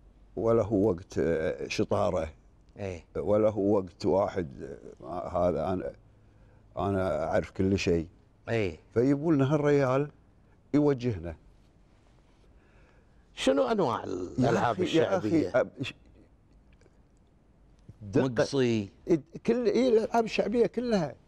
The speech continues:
Speaker 2: إي.
Speaker 1: عنده دقة. في وصف،
Speaker 2: صدقت.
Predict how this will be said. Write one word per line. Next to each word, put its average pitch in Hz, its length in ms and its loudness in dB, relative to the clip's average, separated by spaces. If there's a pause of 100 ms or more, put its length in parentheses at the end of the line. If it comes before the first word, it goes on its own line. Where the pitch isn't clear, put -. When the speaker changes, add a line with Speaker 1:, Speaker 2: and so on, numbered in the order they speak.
Speaker 2:
إي. 131 240 2 (580)
Speaker 1:
عنده 196 300 2
دقة. 127 520 0 (580)
في 135 80 6
وصف، 185 440 0 (960)
Speaker 2:
صدقت. - 640 -16